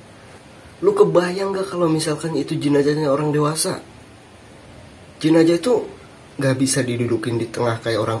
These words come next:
pingsan, Pak. Jenazah tuh kaku gitu. Kalau misalkan didudukin, nanti jenazahnya juga jadi duduk. Nah, susah gitu. Gak bisa juga dibawa kayak ditaruh di pundak kayak bawa peralon, gak bisa.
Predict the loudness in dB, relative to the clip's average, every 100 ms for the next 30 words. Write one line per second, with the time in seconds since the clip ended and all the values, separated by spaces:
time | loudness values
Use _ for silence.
0 | -2 -2 -2 -2 -4 -4 -4 -6 -4 2
1 | 2 2 0 -2 -2 -4 -2 2 4 4
2 | -2 2 2 4 0 -2 -2 -2 -2 -2
3 | -2 -4 -4 -2 -2 -4 -2 -2 -2 0
4 | -2 0 -2 -2 -4 -2 0 0 0 -2
5 | -6 -4 -2 0 0 0 -2 -8 -10 -16
6 | -16 -20 -20 -20 -20 -20 -20 -20 -14 -4
7 | -2 0 -2 -2 0 2 2 2 2 2
8 | 2 0 0 0 -2 -12 -20 -20 -20 -12
9 | -8 -2 -2 -2 -4 -6 -4 -2 -4 -2
10 | -2 0 0 0 -2 0 0 0 -2 0
11 | 0 0 -4